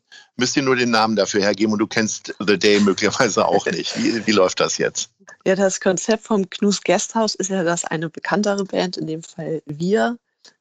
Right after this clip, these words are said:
Speaker 2: äh,
Speaker 1: Mhm.
Speaker 2: fünf Songs spielen kann und gleichzeitig drei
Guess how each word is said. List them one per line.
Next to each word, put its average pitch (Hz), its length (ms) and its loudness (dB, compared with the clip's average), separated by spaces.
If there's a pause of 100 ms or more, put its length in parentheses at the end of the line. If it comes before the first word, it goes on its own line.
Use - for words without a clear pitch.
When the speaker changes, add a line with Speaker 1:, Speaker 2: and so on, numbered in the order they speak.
Speaker 2:
äh, 170 140 0
Speaker 1:
Mhm. 170 80 -4
Speaker 2:
fünf 165 220 -2
Songs 220 300 0
spielen 208 300 -2
kann 196 320 -4
und 165 320 -8
gleichzeitig 175 600 -2
drei 175 540 -2